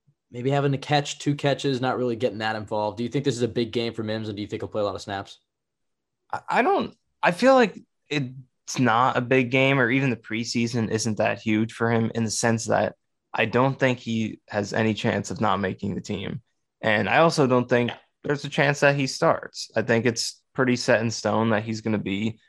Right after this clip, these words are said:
Speaker 2: a second, probably the backup X receiver to Corey Davis. He'll probably come in in some packages if you put three, four receivers out there, and, you know, primarily be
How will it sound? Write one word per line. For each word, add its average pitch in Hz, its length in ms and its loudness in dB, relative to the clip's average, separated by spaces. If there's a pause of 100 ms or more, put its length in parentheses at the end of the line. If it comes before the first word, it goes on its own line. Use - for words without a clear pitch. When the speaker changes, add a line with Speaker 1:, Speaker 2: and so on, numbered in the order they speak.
(400)
Speaker 2:
a - 60 -4
second, 123 500 0
probably 120 300 6
the 117 80 4
backup 104 480 0 (100)
X 131 260 -2
receiver 98 400 -4
to - 80 -6
Corey 110 300 2
Davis. 110 440 2
He'll - 220 -2 (180)
probably 123 240 2
come 127 220 2
in 123 200 0 (200)
in 175 60 0
some 123 240 2
packages 110 560 0
if 113 120 -10
you 101 120 -12
put 101 180 0
three, 104 220 -4
four 104 200 0
receivers 95 520 -6
out 87 180 -2
there, 95 320 -4 (300)
and, 95 360 -2 (200)
you 135 80 0
know, 113 240 0 (160)
primarily 117 480 4
be 113 360 -2